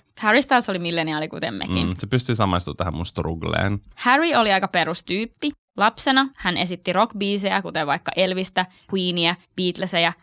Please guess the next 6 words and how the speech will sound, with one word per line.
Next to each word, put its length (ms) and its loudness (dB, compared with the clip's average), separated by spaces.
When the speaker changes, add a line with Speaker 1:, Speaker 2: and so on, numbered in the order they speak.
Speaker 1:
karaoke-laitteellaan, 920 2
ja 60 -2
myöhemmin 360 -2
me 80 0
tullaankin 440 -2
vertaa 460 -2